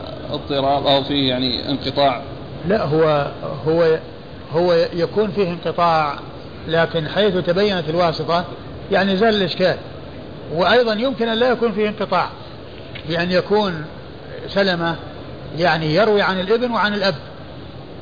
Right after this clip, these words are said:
Speaker 2: فيكون حصله نازلا ثم ظفر به عاليا،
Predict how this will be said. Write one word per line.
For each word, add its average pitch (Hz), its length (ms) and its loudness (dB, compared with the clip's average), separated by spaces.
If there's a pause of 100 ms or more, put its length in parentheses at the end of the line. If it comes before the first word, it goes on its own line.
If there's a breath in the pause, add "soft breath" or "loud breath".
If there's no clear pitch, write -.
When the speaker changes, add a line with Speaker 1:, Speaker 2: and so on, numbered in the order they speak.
Speaker 2:
فيكون 175 460 2
حصله 180 840 2 (260)
نازلا 185 540 4 (1080)
ثم 233 240 4
ظفر 220 360 6
به 185 280 2
عاليا، 175 400 2